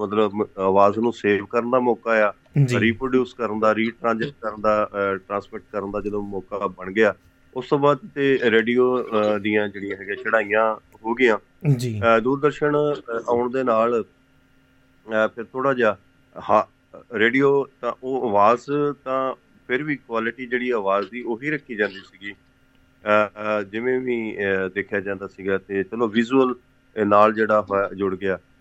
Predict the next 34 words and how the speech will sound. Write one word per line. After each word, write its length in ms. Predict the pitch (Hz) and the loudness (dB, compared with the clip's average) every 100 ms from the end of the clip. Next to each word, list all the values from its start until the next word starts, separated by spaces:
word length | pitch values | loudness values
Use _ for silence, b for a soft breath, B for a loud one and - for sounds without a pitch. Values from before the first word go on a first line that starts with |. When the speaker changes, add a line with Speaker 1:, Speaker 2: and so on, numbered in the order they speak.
| 139 | 0
Speaker 2:
ਜੀ। 60 | 117 | 2
Speaker 1:
ਇਵੇਂ 160 | 127 | 2
ਕਰਦਿਆਂ 360 | 127 131 120 131 | 2 -2 -2 -4
ਕਰਦਿਆਂ 360 | 165 208 120 113 | -4 -4 -2 0
ਜਿਹੜੀ 260 | 113 113 | 0 -2
ਹੈ 120 | 110 | -4
ਕਿ 160 | 107 110 113 | -6 -2 0
ਅੱਜ 180 | 107 110 107 | 2 2 0
ਗੱਲ 320 | 107 101 98 98 | 0 0 0 0
ਜਿਹੜੀ 280 | 95 101 92 | -4 -6 -2
ਅੱਜ 140 | 101 104 | -2 0
ਦੀ 220 | 104 104 | 0 0
ਆ, 140 | 92 | 0
ਅਹ, 560 | 85 _ _ _ 98 95 101 | -2 _ _ _ 2 2 2
ਉਹੀ 300 | 104 135 123 | 0 4 6
ਆ। 140 | 101 - _ _ _ _ | 4 2 _ _ _ _
ਪਰ 160 | 113 - | 0 0
ਅਸੀਂ, 400 | 123 143 139 139 | -2 2 2 2
ਅਹ, 200 | 123 120 | 2 2
ਜੇ 140 | 113 123 | 4 2
ਭੁਪਿੰਦਰ 360 | 127 131 127 127 | 0 -4 -2 -2
ਜੀ 140 | 143 | -2
ਅੱਜ 280 | 135 110 117 | 0 0 0
ਵੀ 140 | 143 | -2
ਦੇਖੀਏ 500 | 127 113 - 113 101 98 _ _ _ _ _ | 0 -2 -2 -2 -2 -2 _ _ _ _ _
ਤੇ 80 | - | -8
ਉਹ 220 | 117 139 160 | -4 -2 2
ਗੱਲਾਂ 440 | 147 143 143 139 - _ - - _ | 2 4 2 0 -6 _ -20 -20 _
ਸਾਨੂੰ 380 | - 127 135 - | -2 0 0 -4
ਅੱਜ 140 | 120 127 | -8 -6
ਵੀ, 320 | 135 123 104 - | -2 -2 -4 -6
ਅਹ, 160 | 104 | -6
ਧਿਆਨ 340 | 98 - 113 107 | -6 -4 -2 -2
ਵਿੱਚ 140 | 117 | -4